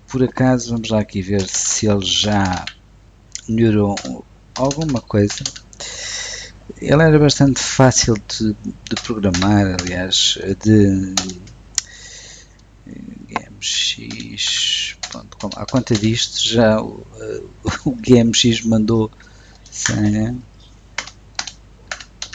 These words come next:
Já me manda-, já tive que trocar de senha, não sei o quê, já não tinha acesso ao meu e-mail.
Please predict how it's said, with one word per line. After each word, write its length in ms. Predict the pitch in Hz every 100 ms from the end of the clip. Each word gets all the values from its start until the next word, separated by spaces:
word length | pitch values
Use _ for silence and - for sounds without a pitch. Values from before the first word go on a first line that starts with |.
| - - - - - - - - - - - - - - - - - - -
Já 280 | 117 131 131
me 80 | 123
manda-, 400 | 120 113 113 107
já 140 | 127
tive 180 | - -
que 100 | -
trocar 340 | - - 113
de 100 | -
senha, 600 | - - 104 107 101 98
não 100 | 95
sei 140 | 98 95
o 20 |
quê, 100 | 104
já 120 | 110
não 100 | 107
tinha 220 | 107 104
acesso 320 | 101 107 -
ao 60 | 98
meu 120 | 95
e-mail. 360 | 92 87 85